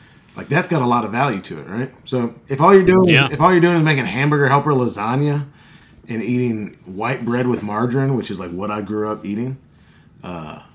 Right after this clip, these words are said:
Speaker 1: like, I wouldn't be messed up about serving that to my kids 'cause there's nostalgia in it to me, right? I'll tell them that's what Granddaddy used to,
Speaker 2: Mm-hmm.
Speaker 1: to make, right? Like, I,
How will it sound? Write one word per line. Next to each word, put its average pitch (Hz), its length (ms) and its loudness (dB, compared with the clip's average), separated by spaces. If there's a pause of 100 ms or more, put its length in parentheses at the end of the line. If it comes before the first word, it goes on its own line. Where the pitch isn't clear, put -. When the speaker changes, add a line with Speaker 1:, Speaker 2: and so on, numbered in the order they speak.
(400)
Speaker 1:
like, 104 160 -14
I 135 140 6
wouldn't 190 200 8
be 135 100 4
messed 127 260 -2
up 117 80 0
about 117 240 -4
serving 117 300 -2
that 113 140 -4
to 101 60 -10
my 107 140 -6
kids 143 340 -2
'cause 113 160 -2
there's 117 180 -2
nostalgia 139 540 -4
in 87 60 -10
it 78 100 -14
to 87 120 -12
me, 80 100 -16
right? 117 200 -8
I'll 117 120 -8
tell 120 140 -4
them 117 80 -2
that's 120 140 -6
what 127 120 -2
Granddaddy 131 500 0
used 107 220 -2
to, 110 60 -8
Speaker 2:
Mm-hmm. - 340 -10
Speaker 1:
to 107 100 -8
make, 101 260 -10 (760)
right? 117 320 -8
Like, 95 240 -12 (100)
I, 120 240 -6